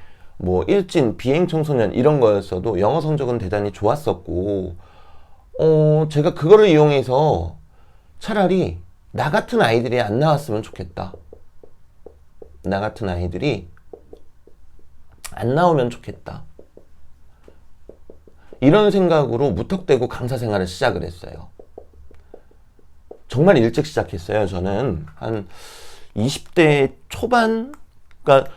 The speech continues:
대학교 생활을 하면서 그때부터 시작을 했어요. 졸업하고 시작한 게 아니고요. 그러면서 제가 학원 생활을 했던 이유는, 어, 나와 같은 아이들이 더 이상 안 나오면 좋겠다.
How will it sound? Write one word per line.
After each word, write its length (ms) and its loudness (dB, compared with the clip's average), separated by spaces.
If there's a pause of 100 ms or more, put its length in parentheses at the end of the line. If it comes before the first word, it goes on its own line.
(140)
대학교 600 6
생활을 340 2
하면서 640 -2 (400)
그때부터 500 2
시작을 360 4
했어요. 500 -6
졸업하고 460 4
시작한 360 -6
게 120 -4
아니고요. 360 -12 (840)
그러면서 1040 2 (300)
제가 480 6
학원 340 2
생활을 380 0
했던 280 0
이유는, 520 -2 (720)
어, 180 4
나와 260 4
같은 240 -2
아이들이 800 2
더 120 0
이상 200 0
안 140 -2
나오면 340 0
좋겠다. 720 -10